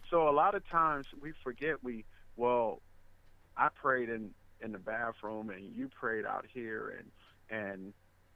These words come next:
you got home a little bit later, so I ate food and I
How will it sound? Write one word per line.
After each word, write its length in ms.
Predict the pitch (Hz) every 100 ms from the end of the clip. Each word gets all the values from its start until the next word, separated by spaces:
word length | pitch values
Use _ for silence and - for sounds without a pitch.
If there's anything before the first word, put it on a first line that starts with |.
| - 208
you 140 | 247
got 260 | 139 123 117
home 420 | 113 120 117 110
a 40 |
little 180 | 113 113
bit 220 | 110 -
later, 380 | 110 120 113 110 -
so 140 | 107 104
I 240 | 107 110 - -
ate 220 | 117 110 - 120
food 220 | 120 113
and 100 | 98
I 240 | 107 110